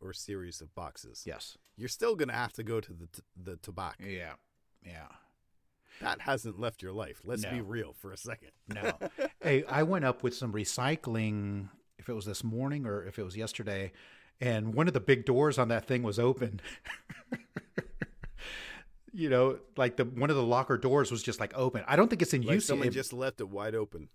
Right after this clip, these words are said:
Speaker 2: Yeah, it was just, like, open. And I, I, I assume that it's,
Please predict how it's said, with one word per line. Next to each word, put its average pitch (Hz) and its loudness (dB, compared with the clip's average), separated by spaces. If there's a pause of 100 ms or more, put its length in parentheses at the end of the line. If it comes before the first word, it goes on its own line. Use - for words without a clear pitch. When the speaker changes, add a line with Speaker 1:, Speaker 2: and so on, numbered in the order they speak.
Speaker 2:
Yeah, 151 4
it 120 -2
was 131 2
just, - 2
like, 120 0
open. 139 0 (420)
And 117 2 (1300)
I, 139 -6 (600)
I, 143 2
I 180 4
assume 196 4
that 139 6
it's, 127 4